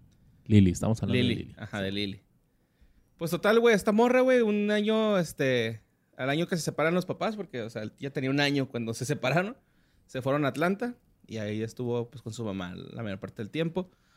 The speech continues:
Speaker 2: Asistió a la escuela North Hollywood, audicionó con éxito para, a unas obras ahí de la escuelín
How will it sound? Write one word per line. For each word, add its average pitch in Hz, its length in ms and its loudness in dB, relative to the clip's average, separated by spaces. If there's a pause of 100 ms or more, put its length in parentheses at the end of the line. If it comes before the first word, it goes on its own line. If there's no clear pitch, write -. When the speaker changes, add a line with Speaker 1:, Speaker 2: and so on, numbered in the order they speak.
(320)
Speaker 2:
Asistió 131 340 -4
a - 20 4
la 143 60 4
escuela 151 440 4
North 151 240 2
Hollywood, 233 360 4 (540)
audicionó 123 520 -6
con 147 140 -4
éxito 143 360 -6
para, 113 560 -2
a - 140 -10
unas 120 240 -4
obras 135 240 -2
ahí 120 140 0
de 127 100 -2
la 139 60 -2
escuelín 160 480 -2